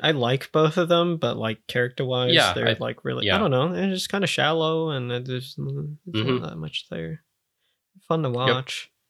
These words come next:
Speaker 1: Um,
Speaker 2: Yeah, I, I, I mean, I think The Beguiled has the same problem as well. I was actually reading some reviews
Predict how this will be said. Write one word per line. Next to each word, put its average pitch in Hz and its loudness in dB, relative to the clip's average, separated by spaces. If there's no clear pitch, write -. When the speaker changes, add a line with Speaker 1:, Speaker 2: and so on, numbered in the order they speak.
Speaker 1:
Um, 127 -6
Speaker 2:
Yeah, 104 2
I, 156 6
I, 143 2
I - 4
mean, 135 6
I 117 4
think 143 2
The 117 0
Beguiled 104 4
has 101 2
the 101 -2
same 87 4
problem 87 0
as 85 0
well. 92 2
I 85 0
was 107 4
actually 120 4
reading 101 0
some 92 2
reviews 95 -4